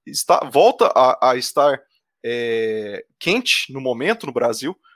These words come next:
por conta da ba-, base de Alcântara, que tá tendo uma, uma movimentação aí pra, pra o uso novamente da, da, da base de forma mais ativa. Então vale muito a pena ver esse, esse webinar, porque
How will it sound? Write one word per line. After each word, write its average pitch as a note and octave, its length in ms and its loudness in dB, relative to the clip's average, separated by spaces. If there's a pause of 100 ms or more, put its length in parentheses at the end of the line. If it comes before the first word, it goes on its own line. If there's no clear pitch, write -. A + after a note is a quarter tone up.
(120)
por D3 140 -6
conta E3+ 240 -2
da F3+ 100 4
ba-, D#3+ 320 4 (100)
base D3+ 380 2
de D3+ 80 0
Alcântara, G3 640 -2 (260)
que - 120 -20
tá D#3 100 0
tendo D#3+ 220 -4
uma, D#3 140 -2
uma C#3+ 100 0
movimentação D3 720 -4
aí B2 140 -6
pra, A2+ 360 0 (380)
pra A2+ 160 -2
o B2 160 -4
uso F3 180 -4
novamente C3 540 -2
da, G#2+ 260 -2 (300)
da, - 180 -10 (440)
da G#2 80 -10
base A#2+ 520 0 (140)
de B2 140 -14
forma C3+ 240 2
mais B2 200 0
ativa. F3 560 -2 (400)
Então F#3 160 0
vale A3+ 200 2
muito B3 180 -4
a G4 80 0
pena C#4+ 340 0
ver F3+ 260 2
esse, D#3+ 420 -4
esse C#3+ 240 -6
webinar, C#3 420 0
porque F3 460 -2